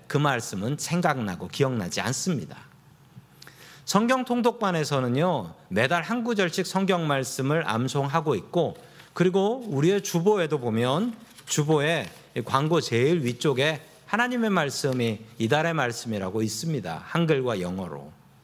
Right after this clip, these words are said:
암송하세요. 한 달에 이 짧은 구절 하나는 우리가 암송해야 합니다.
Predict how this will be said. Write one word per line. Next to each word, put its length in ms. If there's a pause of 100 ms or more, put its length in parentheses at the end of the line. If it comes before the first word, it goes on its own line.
(220)
암송하세요. 640 (840)
한 200
달에 260
이 180
짧은 340
구절 300
하나는 560 (260)
우리가 380
암송해야 600
합니다. 500